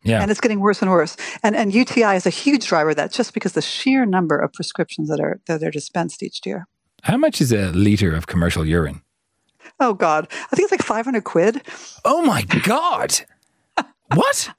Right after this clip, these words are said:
Speaker 2: I know. I know.
Speaker 1: Five hundred pounds for a liter of clean urine?
Speaker 2: I think you're in the wrong job.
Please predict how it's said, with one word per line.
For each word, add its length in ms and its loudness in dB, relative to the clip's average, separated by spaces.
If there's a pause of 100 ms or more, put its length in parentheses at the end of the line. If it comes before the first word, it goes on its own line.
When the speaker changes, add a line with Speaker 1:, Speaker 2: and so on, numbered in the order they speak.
Speaker 2:
I 40 -2
know. 600 2
I 840 -8
know. 100 4
Speaker 1:
Five 360 2
hundred 460 2
pounds 380 4
for 180 4
a 60 6
liter 460 4
of 100 2
clean 340 4
urine? 480 4 (460)
Speaker 2:
I 80 0
think 240 -2
you're 80 6
in 60 2
the 60 4
wrong 200 2
job. 400 0